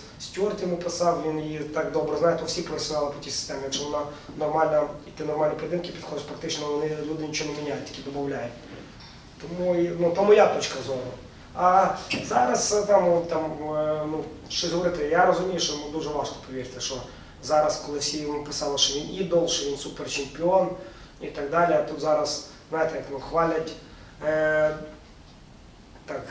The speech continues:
можна так сказати, на, на, на певному, е, проміжку часу, е, спортсмена хвалять, а коли ти поступаєшся, тебе зразу всі зливають з одним, з, е, відром, знаєте, ну, що ти самий хреновий, що ти там злий і так далі.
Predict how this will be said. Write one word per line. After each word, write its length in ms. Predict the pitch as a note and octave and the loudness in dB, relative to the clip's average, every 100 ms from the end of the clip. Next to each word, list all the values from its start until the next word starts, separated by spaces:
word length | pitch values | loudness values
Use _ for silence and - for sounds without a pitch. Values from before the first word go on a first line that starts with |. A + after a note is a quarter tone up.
| C#3+ | -8
можна 220 | C#3+ C3+ | -6 -4
так 160 | C#3 C#3+ | -4 -6
сказати, 300 | C#3+ C#3+ C#3 | -6 -6 -4
на, 120 | D3+ | -4
на, 60 | D3+ - D#3 | -4 -6 -6
на 80 | D3+ - - | -6 -4 2
певному, 1080 | F3 E3+ E3+ E3+ E3 D#3+ D#3 D#3+ D#3+ D#3+ D#3 D#3 - - E3 | 4 6 4 4 4 4 4 4 4 2 0 -10 -16 -8 -4
е, 140 | D#3 - | -2 2
проміжку 400 | E3+ E3 D#3+ E3 | 4 4 4 0
часу, 380 | E3 F3 D#3 C#3+ C#3 C#3+ D3 D3 C#3+ | -2 2 2 0 -4 -4 -4 -2 -2
е, 40 | - | -4
спортсмена 440 | - C#3 D3 C#3+ | -8 -8 -6 -6
хвалять, 320 | - C#3 - - | -4 -6 -4 -4
а 80 | |
коли 460 | E3 E3 E3 E3 E3+ - - - - - - | 2 6 6 6 4 0 -8 -16 -20 -16 -8
ти 80 | D#3+ | -2
поступаєшся, 800 | E3+ E3+ E3+ E3+ G3 G3 F3 D#3+ | 0 0 0 0 6 6 6 2
тебе 240 | D3 D#3 | -2 -2
зразу 260 | D#3+ E3 D#3+ | 0 0 0
всі 200 | - D#3+ | -4 -4
зливають 420 | D#3 D#3+ E3 D#3+ | -2 2 2 0
з 40 | |
одним, 440 | D#3 D#3+ D3+ D3+ D3+ - - - | -2 -2 -2 -4 -8 -14 -18 -14
з, 220 | - - | -10 -8
е, 200 | E3 D3+ D3+ D#3 D#3+ D#3+ | -6 -4 -4 0 2 2
відром, 380 | E3+ E3+ E3 - | 2 4 4 4
знаєте, 340 | - D3+ D#3 C#3 C3+ | 2 0 0 -4 -6
ну, 80 | C3+ C3 | -6 -8
що 160 | C#3 - | -10 -8
ти 60 | C#3+ | -4
самий 340 | D#3 D3+ C#3+ | -2 -2 -2
хреновий, 520 | - D#3+ G3 G3+ E3+ | -4 0 2 4 2
що 140 | - - | 0 -4
ти 100 | C#3+ | -8
там 200 | C3+ C3+ | -8 -2
злий 240 | E3+ E3 | 2 2
і 100 | - | 0
так 140 | C3 | -6
далі. 320 | C3+ C3+ B2+ | -6 -6 -6